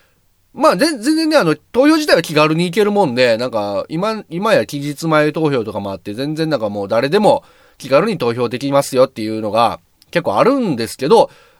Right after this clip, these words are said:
でも俺の中ではなんかその投票自体は、とてもなんか、緊張するというか、なんかその一瞬はとてもなんかパリッとした感じというのは、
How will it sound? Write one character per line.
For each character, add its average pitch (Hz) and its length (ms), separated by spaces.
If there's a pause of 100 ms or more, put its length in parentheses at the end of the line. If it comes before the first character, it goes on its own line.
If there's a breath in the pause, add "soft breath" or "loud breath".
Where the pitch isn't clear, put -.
で 311 80
も 294 120
俺 311 140
の 320 60
中 226 160
で 240 80
は 190 80
な 165 80
ん - 60
か 143 100
そ 143 120
の 123 100
投 151 180
票 156 180
自 151 140
体 104 200
は、 107 280 (420)
と 180 120
て 254 80
も 190 100
な 139 100
ん - 20
か、 107 240 (580)
緊 202 300
張 160 600 (400)
す - 240
る 143 100
と 110 140
い 104 60
う 95 120
か、 104 260
な 139 100
ん - 40
か 113 80
そ 214 180
の 214 360 (840)
一 180 140
瞬 175 420
は 170 200
と 147 180
て 202 100
も 139 140
な 107 80
ん - 20
か 101 140
パ 131 120
リ 131 80
ッ 127 40
と - 180
し - 60
た 87 100
感 95 180
じ 95 140
と 92 140
い 101 240
う 82 40 (520 soft breath)
の 151 240
は、 143 360